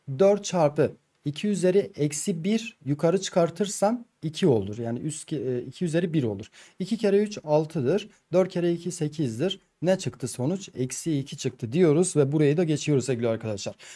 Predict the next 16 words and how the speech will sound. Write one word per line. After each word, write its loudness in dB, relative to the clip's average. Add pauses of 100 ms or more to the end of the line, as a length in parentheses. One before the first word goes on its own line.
(120)
Tabanlar 4
ayrıysa 4
üstler 2
toplanır 6
hocam. 4
Taban 4
aynı, 4
taban 4
aynı. 4 (260)
İki -2
üzeri 4
üç -6
ile 4
beşi 0
toplamı -2
sekizdir. -4